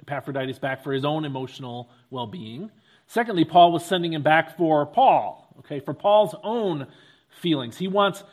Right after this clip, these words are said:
to feel relieved about the tensions that were, um, developing in the church over Epaphroditus' illness and his absence. Paul says, "When, when you get him back, I'll feel better about this whole situation when he's safely home again with you."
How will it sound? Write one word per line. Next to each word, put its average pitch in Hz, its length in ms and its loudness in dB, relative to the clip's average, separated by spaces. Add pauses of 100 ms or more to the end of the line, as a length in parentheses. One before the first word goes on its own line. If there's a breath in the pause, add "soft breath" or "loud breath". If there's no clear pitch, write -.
(680 soft breath)
to 170 80 -2
feel 220 200 2
relieved 180 760 0 (1000)
about 175 220 4
the 180 80 -4
tensions 196 720 -6
that 165 180 -2
were, 165 300 0 (280 loud breath)
um, 143 280 -6
developing 175 640 2
in 165 80 -8
the 165 60 -6
church 202 360 -6
over 175 260 -2
Epaphroditus' 180 840 -2
illness 196 460 -4
and 156 120 -8
his 160 320 -4 (300 soft breath)
absence. 185 680 -4
Paul 202 280 0
says, 165 260 -4 (240 soft breath)
"When, 165 140 -4
when 165 200 -8
you 208 80 -6
get 240 200 0
him 202 80 -2
back, 226 320 4
I'll 170 80 6
feel 226 240 0
better 302 340 8
about 147 240 4
this 147 140 -6
whole 180 160 -4
situation 202 800 -4
when 143 80 -10
he's 156 160 -8
safely 196 320 -4
home 214 240 -10
again 143 300 -8
with 113 180 -16
you." - 300 -20